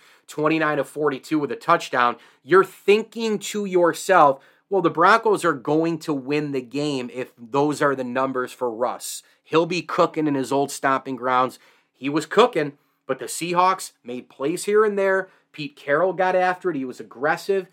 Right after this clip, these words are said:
He, he, he had his team prepared, and Seattle wins a nail-biter. I, I still think the Seahawks are gonna struggle most of the year. I think they probably finish at five and twelve or six and eleven. But as far as one week goes, wow, they were great.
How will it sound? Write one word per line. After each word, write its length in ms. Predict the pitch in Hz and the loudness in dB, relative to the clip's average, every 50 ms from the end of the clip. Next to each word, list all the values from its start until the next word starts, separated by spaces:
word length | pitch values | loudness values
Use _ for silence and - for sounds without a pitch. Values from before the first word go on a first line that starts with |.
| _ _ _ _ | _ _ _ _
He, 220 | _ _ 151 151 | _ _ -10 -10
he, 220 | - 147 - 131 127 | -10 -10 -12 -14 -14
he 240 | - - 127 123 120 | -14 -14 -14 -4 -2
had 160 | 156 160 190 | 0 0 0
his 140 | 185 - - | -2 -4 -6
team 260 | - - 196 185 160 | -6 -4 -4 -4 -2
prepared, 640 | - 170 - - - 170 175 180 185 190 185 185 _ _ _ _ _ _ _ | -4 -6 -6 -2 -4 0 0 2 0 0 -2 -6 _ _ _ _ _ _ _
and 380 | - 135 135 135 131 131 131 123 | -10 -8 -6 -6 -6 -6 -8 -8
Seattle 640 | - - - 135 135 135 139 156 180 196 196 180 | -12 -14 -10 -6 -4 -2 -2 0 0 0 0 -2
wins 420 | 151 139 160 175 185 185 165 - - | -2 -2 -4 -4 -4 -6 -8 -12 -10
a 120 | - 156 | -8 -6
nail-biter. 640 | 151 151 170 214 254 240 165 131 113 101 101 98 101 | -2 0 2 0 0 0 -2 -4 -4 -4 -10 -12 -8
I, 200 | 120 135 139 139 | -6 -6 -4 -4
I 60 | 143 | -4
still 260 | 139 - - 190 190 | -6 -4 -4 -4 -4
think 120 | 190 202 165 | -2 -4 -6
the 80 | 165 | -6
Seahawks 440 | 151 - 196 202 190 180 180 175 - | -10 -8 -2 0 2 0 0 -2 -4
are 20 | 165 | -8
gonna 140 | 160 135 | -8 -8
struggle 400 | - - - - 190 190 190 190 | -10 -10 -4 -2 -2 0 0 -2
most 260 | 185 185 185 175 - 170 | -2 -2 -4 -4 -6 -10
of 60 | 170 | -10
the 60 | 170 | -8
year. 300 | 165 165 165 165 160 160 - _ _ _ | -4 0 0 0 0 -2 -6 _ _ _
I 40 | - | -4
think 160 | 139 147 139 | -4 -4 -4
they 100 | - 135 | -4 -8
probably 300 | 131 - 156 147 143 139 | -2 0 0 0 0 -2
finish 340 | 127 _ 156 156 156 - - | -4 _ -4 -4 -2 -4 -6
at 80 | 120 - | -12 -6
five 260 | _ 143 135 135 127 | _ -2 -2 -2 -4
and 100 | 123 113 | -6 -12
twelve 320 | - - - 165 170 165 | -12 -2 2 2 2 2
or 80 | 143 123 | 2 -4
six 300 | - - - 123 - - | -10 -8 -10 -10 -10 -12
and 80 | 123 117 | -12 -6
eleven. 380 | 120 147 165 170 170 170 165 - _ _ _ _ | 0 2 2 2 2 0 -2 -6 _ _ _ _
But 100 | - 117 | -18 -18
as 80 | - | -8
far 200 | - 170 175 180 | -4 0 2 2
as 120 | 165 127 123 | 0 0 -2
one 300 | 123 131 156 180 196 190 | 0 0 0 0 2 -2
week 200 | 208 202 196 - | -4 -6 -4 -2
goes, 440 | - 190 190 190 190 185 190 - _ _ _ _ _ _ _ _ | 2 2 4 4 2 0 -4 -10 _ _ _ _ _ _ _ _
wow, 300 | 139 143 135 - - - _ | 2 2 2 2 0 -8 _
they 100 | - 139 | -4 -2
were 160 | 143 143 139 | 0 0 0
great. 340 | 123 120 139 151 135 110 - | 0 2 4 4 4 2 0